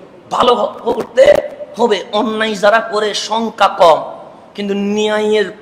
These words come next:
পক্ষে প্রতিবাদ কম থাকে বিদায়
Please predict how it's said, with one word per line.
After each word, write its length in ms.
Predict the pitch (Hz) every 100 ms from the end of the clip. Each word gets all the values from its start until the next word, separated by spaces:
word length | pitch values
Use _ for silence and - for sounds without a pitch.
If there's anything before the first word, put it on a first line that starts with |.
| - -
পক্ষে 440 | 226 - - -
প্রতিবাদ 540 | - 196 220 196 196 165 - - -
কম 260 | 220 220 220
থাকে 300 | - - 311
বিদায় 500 | 254 - 202 220 -